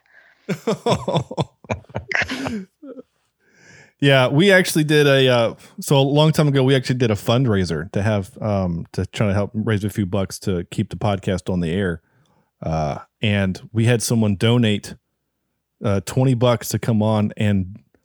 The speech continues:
be our guest on that movie, for that show, and do that movie. And <laughs> I spent the whole episode just ripping that movie 'cause I did not like that movie at all. I think it's a bad movie.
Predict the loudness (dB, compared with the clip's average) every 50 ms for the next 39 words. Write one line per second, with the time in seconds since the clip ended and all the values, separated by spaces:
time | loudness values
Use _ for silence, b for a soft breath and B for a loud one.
0 | _ _ _ _ _ _ -2 2 4 6 6 6 4 4 4 4 4 4 2 0
1 | 2 2 2 2 2 2 2 2 2 0 0 0 2 2 2 2 2 2 2 2
2 | 2 2 2 2 2 2 4 4 4 4 4 4 2 2 2 2 2 2 2 0
3 | -4 -6 -10 b b b b b b b b b b -2 -2 -2 -2 -2 -4 -2
4 | -2 -2 -2 0 2 2 2 2 2 0 0 0 0 0 0 0 -4 -6 -4 -4
5 | -4 -2 0 0 0 0 0 -2 -4 -4 -4 -4 B B B B B B B B
6 | B B -6 0 2 2 2 4 2 2 2 2 2 2 2 2 2 0 0 -2
7 | -2 0 0 2 2 2 0 0 0 -2 -2 -2 -4 -4 -4 -6 -6 -4 -2 -2
8 | -2 -2 -2 -2 -2 -2 0 0 0 0 0 0 -2 -2 -2 -2 -4 -4 -4 -4
9 | -4 -6 -6 -4 -4 -4 -2 -4 -4 -6 -8 -10 -10 -12 -16 -18